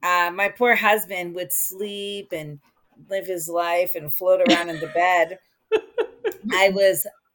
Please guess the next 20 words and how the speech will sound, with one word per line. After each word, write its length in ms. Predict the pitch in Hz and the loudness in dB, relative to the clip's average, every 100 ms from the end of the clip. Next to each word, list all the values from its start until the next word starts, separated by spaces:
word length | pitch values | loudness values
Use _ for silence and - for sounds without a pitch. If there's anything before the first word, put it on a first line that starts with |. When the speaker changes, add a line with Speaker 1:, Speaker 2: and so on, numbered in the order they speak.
| - | -8
Speaker 1:
I, 260 | 180 156 214 | 0 6 6
I 20 | |
became 340 | 220 220 220 | 4 -2 -2
a 80 | 214 | -2
morning 400 | 196 208 233 220 | -2 0 0 -2
person 480 | 180 165 - 165 165 | -2 -2 -2 -8 -12
during 300 | 156 - 160 | -12 -12 -12
covid. 460 | - 147 127 120 - _ _ _ _ | -10 -8 -6 -8 -10 _ _ _ _
I 220 | 170 170 | 0 2
would 180 | 175 175 | 2 0
wake 180 | 180 165 | -2 -2
Speaker 2:
Mm. 60 | 170 | -4
Speaker 1:
up 40 | 170 | -6
at 100 | 160 | -4
five, 520 | - 208 214 220 214 - | 0 4 4 4 0 -6
I 60 | 156 | -12
would 180 | 151 143 | -14 -14
work 260 | 151 139 | -14 -8
out, 400 | 180 175 175 - | -2 0 0 -2
showered, 680 | - - 165 170 170 165 | -6 -4 -2 0 0 -2